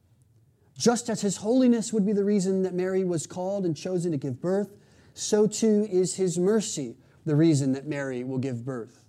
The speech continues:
It is the combination of God's holiness and God's mercy that form the purpose for Jesus' advent. His holiness demands that he must answer sin in the fullness of time,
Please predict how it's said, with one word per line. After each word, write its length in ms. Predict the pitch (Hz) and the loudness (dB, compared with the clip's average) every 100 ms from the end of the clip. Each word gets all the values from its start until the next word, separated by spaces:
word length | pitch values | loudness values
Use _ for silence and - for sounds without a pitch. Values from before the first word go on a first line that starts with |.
| _ _ _ _ _ _ _ _ _ _ _ _ - | _ _ _ _ _ _ _ _ _ _ _ _ -2
It 100 | 196 | 4
is 200 | 196 170 | 6 6
the 100 | 175 | 2
combination 640 | 165 185 175 180 196 185 175 | 0 0 2 4 2 2 0
of 100 | 151 | 0
God's 240 | 156 151 | 0 -2
holiness 640 | 170 196 202 202 196 - - - - 160 | -2 2 2 2 -2 -8 -12 -20 -10 -2
and 140 | 156 | 0
God's 300 | 160 151 139 | 2 2 4
mercy 720 | 151 185 175 - 131 120 131 - _ - | 6 6 4 -2 -8 -8 -10 -14 _ -12
that 140 | 143 | -12
form 680 | - 180 175 151 135 139 131 - _ | -8 0 0 2 0 -2 -4 -18 _
the 100 | 131 | -12
purpose 760 | - 185 190 147 120 - - - _ | -2 2 2 0 -8 -12 -18 -20 _
for 140 | - 123 | -4 -2
Jesus' 840 | 127 170 165 156 - 147 139 - - - | 2 2 4 0 -2 -2 -2 -8 -20 -12
advent. 600 | 147 151 131 120 104 - - _ _ _ 311 311 _ _ _ _ _ _ _ _ _ _ _ _ _ | -2 0 0 -2 -12 -18 -20 _ _ _ _ _ _ _ _ _ _ _ _ _ _ _ _ _ _
His 140 | 147 | 2
holiness 400 | 135 175 170 156 | 4 6 6 4
demands 460 | - 147 156 156 147 | 2 0 2 0 0
that 120 | 139 | -2
he 120 | 139 | 0
must 220 | 151 143 151 | 0 0 -2
answer 340 | 151 147 151 | -2 -2 -4
sin 500 | 131 185 160 117 110 - _ _ _ - | -4 -4 -4 -4 -8 -18 _ _ _ -6
in 80 | 135 | -4
the 80 | |
fullness 380 | 127 160 151 135 | -2 0 0 0
of 100 | 143 | -4
time, 460 | - 165 143 117 | -6 -6 -4 -6